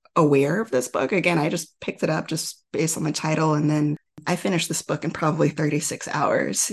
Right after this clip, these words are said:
It was so captivating, but also deeply emotional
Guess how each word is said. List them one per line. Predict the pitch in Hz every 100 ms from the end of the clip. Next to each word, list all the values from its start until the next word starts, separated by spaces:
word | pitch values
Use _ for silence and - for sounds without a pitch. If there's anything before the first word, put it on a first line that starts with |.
| -
It | 160 151
was | 170 160 151 - - -
so | - 156 147 151 151
captivating, | - 143 - 151 151 151 147 156 170 -
but | - 170
also | 147 160 - 165 143 131 - - _
deeply | 160 156 165 139 139 - - -
emotional | 147 147 - 151 135 139